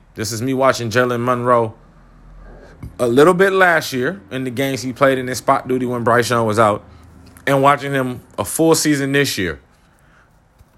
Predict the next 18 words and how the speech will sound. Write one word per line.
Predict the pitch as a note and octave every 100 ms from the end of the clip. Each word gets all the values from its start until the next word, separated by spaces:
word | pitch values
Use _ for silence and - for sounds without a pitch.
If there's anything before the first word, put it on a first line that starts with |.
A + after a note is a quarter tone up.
| _ -
Again, | F#2+ - B2+
we're | A#2+ D#3
in | C#3
a |
new | D#3 D#3+
age | D#3
of | C#3+
the | D3
N | D3
F | C#3+ -
L, | D3+
so | C#3+ B2
I |
will | A2+ C3
say | C3 C#3 A#2+ G#2+ _ _ _ -
they're | A#2 A#2+
going | G2 C3+ D#3+ E3
to | - C#3+ A2+